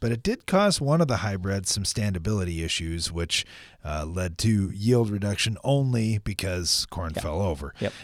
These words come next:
Speaker 1: Now, we rotate most of our corn with soybeans, and I'm having a difficult time with applying fungicide this year because there's no evidence of tar spot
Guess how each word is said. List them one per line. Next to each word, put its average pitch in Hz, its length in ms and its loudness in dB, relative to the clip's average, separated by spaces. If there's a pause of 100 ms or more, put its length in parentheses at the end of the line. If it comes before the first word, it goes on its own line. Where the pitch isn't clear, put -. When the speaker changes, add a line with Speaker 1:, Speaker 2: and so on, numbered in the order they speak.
Speaker 1:
Now, 107 120 0
we 131 100 6
rotate 196 400 6
most 143 240 4
of - 60 0
our 120 80 4
corn 113 240 0
with 95 100 2
soybeans, 87 540 0
and 107 100 0
I'm 131 80 2
having 254 340 2
a 131 40 0
difficult 120 600 2
time 92 280 -2
with 87 160 -6
applying 95 340 -2
fungicide 87 640 -2
this 78 240 -2
year 87 120 -4
because 185 600 4 (380)
there's 110 200 2
no 190 160 6
evidence 202 400 8
of 143 80 -2
tar 180 240 8
spot 107 420 0